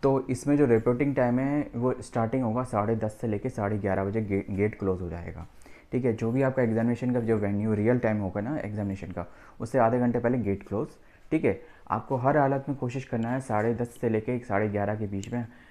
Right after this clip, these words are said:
हर हालत में आपको एंट्री लेनी है। और एक बार मैं बता दूं, अगर कि साढ़े ग्यारह पे अगर गेट क्लोज है ना, तो आप मान के चलिए हर हालत में आप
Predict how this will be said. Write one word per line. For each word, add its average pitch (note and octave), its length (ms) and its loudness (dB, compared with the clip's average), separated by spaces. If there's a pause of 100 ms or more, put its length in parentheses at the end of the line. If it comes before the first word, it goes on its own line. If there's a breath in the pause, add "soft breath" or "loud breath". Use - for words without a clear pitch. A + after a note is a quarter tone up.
(180 loud breath)
हर A#2+ 140 2
हालत A2 300 0
में A#2+ 60 0
आपको A2+ 160 -4
एंट्री G#2+ 360 -4
लेनी F2+ 260 -6
है। - 80 -10
और - 160 -6 (100)
एक A#2 120 0
बार B2 140 4
मैं A#2+ 140 2
बता G#2 240 0
दूं, F#2 140 -6 (440 loud breath)
अगर A#2 200 0
कि - 160 -6
साढ़े A2+ 360 0
ग्यारह A2 260 4
पे B2 120 -2
अगर A2 220 -4
गेट A2 400 -2
क्लोज A#2 280 2
है G#2+ 120 -2
ना, A#2 200 -2 (500 soft breath)
तो - 220 -2
आप A#2 240 4
मान G#2 300 0
के C3 100 -2
चलिए B2 300 -2
हर A#2 260 0
हालत A2 380 2
में B2 280 0
आप B2 460 -2